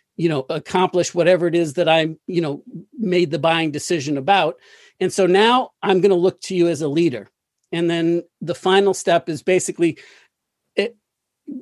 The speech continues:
the, the, it, it's not hard to get, fr-, it's time in the saddle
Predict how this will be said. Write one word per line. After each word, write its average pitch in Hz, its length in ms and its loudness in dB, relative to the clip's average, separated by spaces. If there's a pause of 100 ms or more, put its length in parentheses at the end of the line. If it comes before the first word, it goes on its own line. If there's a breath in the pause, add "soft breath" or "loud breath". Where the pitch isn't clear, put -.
(140)
the, 226 380 -2
the, 170 560 -2 (800)
it, - 160 -12 (140)
it's - 180 -8
not 226 240 0
hard 220 380 0
to 214 100 -6
get, 185 420 -2
fr-, - 220 -20
it's 175 220 -6
time 220 340 0
in 196 80 2
the 156 80 -2
saddle 151 520 -2